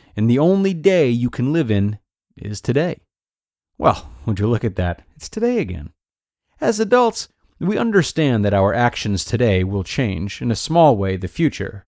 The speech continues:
for the better or worse. Everything you do matters. Some things more than others, but everything has a consequence. Are you building habits that will make a better tomorrow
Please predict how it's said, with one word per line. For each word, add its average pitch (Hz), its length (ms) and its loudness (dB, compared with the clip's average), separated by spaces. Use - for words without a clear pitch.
for 131 280 0
the 107 80 -2
better 113 440 2
or 98 200 -4
worse. - 460 -6
Everything 160 580 2
you 147 140 0
do 143 200 -2
matters. 92 600 -6
Some 143 280 2
things 131 360 -2
more 123 200 2
than 117 120 0
others, 101 380 -2
but 147 100 2
everything 202 400 0
has 147 160 -4
a 117 60 -2
consequence. - 840 -8
Are 117 160 2
you 143 140 6
building 143 380 4
habits 127 420 -2
that 117 120 0
will 107 120 0
make 117 200 2
a 117 60 2
better 113 240 2
tomorrow 120 640 0